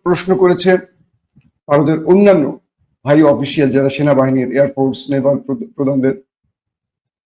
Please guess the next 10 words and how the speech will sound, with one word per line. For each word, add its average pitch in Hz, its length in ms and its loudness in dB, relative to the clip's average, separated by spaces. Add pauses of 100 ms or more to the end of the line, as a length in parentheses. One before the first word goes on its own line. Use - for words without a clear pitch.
(200)
"এই 143 140 0
যুদ্ধে 143 380 0
আমরা 123 180 -2
কি 135 180 -6
পেয়েছি?" - 380 -12 (800)
তারা 127 160 -2
বলেছে, 131 400 -4
"এই 143 120 -2
যুদ্ধ 127 320 -4
আমাদের 151 400 0